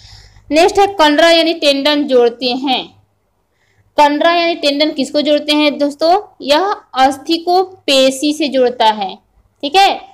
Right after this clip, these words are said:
यानी हमारी पेशियां किसके द्वारा अस्थियों से जुड़ी होती है? टेंडन यानी कंडरा के द्वारा।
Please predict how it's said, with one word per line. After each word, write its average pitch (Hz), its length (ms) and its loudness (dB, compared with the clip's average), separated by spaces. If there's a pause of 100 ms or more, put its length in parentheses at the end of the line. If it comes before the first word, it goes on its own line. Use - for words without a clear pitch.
(120)
यानी 254 120 -4
हमारी 277 220 -2
पेशियां 277 480 -2
किसके 311 340 -8
द्वारा 311 180 2
अस्थियों 294 360 -4
से 294 100 -6
जुड़ी 302 200 -4
होती 302 280 -4
है? 359 100 0
टेंडन 277 500 -2
यानी 269 160 -4
कंडरा 262 420 0
के 269 120 -4
द्वारा। 208 340 -8